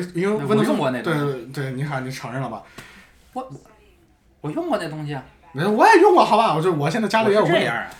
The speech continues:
Speaker 2: 只是人诺基亚做活动，对吧？人家送给手机，对吧？你说好话。然后我呢，就是送给我手机以后，我说：“这什么破玩意儿？”发了几个微博，然后诺基亚就很生气，给我打电话，要把这个手机，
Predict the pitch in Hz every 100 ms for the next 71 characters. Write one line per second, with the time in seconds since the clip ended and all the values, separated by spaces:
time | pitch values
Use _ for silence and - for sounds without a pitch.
0 | 98 - - 113 151 - 127 139 160 151
1 | 147 135 123 117 110 - - 123 101 -
2 | _ _ _ 123 135 117 123 131 170 131
3 | 117 107 98 90 95 101 110 98 180 180
4 | - _ - 120 - _ _ - 107 104
5 | 107 143 98 147 - - _ _ _ 131
6 | 147 123 117 151 147 143 131 123 120 -
7 | - 151 165 165 135 139 123 131 165 -
8 | _ - 151 151 120 165 202 160 113 127
9 | 107 107 113 107 104 113 101 101 - _
10 | - 120 123 127 120 127 120 123 120 165
11 | 151 160 131 113 113 131 - - _ -
12 | _ _ 151 135 - 131 120 185 190